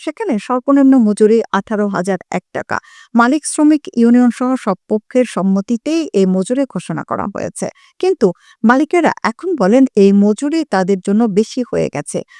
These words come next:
আমরা আট থেকে দশ হাজার টাকা বেতন পাই, তা দিয়ে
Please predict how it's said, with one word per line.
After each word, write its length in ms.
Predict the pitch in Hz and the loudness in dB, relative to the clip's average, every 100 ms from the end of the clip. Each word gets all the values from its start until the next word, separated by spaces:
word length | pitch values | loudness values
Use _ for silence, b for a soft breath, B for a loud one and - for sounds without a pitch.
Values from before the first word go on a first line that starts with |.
| B | B
আমরা 240 | 196 208 208 - | 0 2 0 0
আট 160 | 240 _ | -2 _
থেকে 200 | 320 294 254 190 | -10 -6 -2 -2
দশ 120 | 208 | -2
হাজার 240 | 220 196 196 196 | -4 -4 -4 -4
টাকা 160 | 190 | -4
বেতন 340 | 175 196 - 302 294 | -4 -4 -2 -4 -2
পাই, 140 | 147 156 | -4 0
তা 100 | 175 | -2
দিয়ে 220 | 165 214 | 2 2